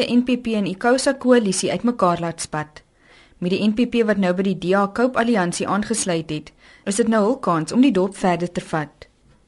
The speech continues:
Maar mediaberigte suggereer politieke onenigheid tussen die D A se federale uitvoerende raad en sy provinsiale leierskap oor hoe hulle te werk moet gaan om Oudtshoorn te bestuur.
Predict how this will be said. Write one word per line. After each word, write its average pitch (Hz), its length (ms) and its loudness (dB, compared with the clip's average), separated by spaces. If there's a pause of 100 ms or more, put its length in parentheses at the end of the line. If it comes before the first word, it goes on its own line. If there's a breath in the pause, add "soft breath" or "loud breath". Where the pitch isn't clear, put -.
(380)
Maar 220 200 4
mediaberigte 247 720 4
suggereer 240 520 4
politieke 262 520 0
onenigheid 226 680 2 (260 soft breath)
tussen 294 260 -2
die 302 120 4
D 196 160 2
A 214 140 2
se 214 140 -4
federale 190 500 2
uitvoerende 254 560 2
raad 156 340 -2
en 240 120 0
sy 277 120 0
provinsiale 247 640 2
leierskap 175 680 -2 (420 loud breath)
oor 208 140 2
hoe 220 140 4
hulle 302 200 2
te 302 120 -2
werk 196 280 0
moet 269 160 2
gaan 170 240 -2
om 220 100 -2
Oudtshoorn 175 440 -2
te 165 120 -4
bestuur. 160 560 -6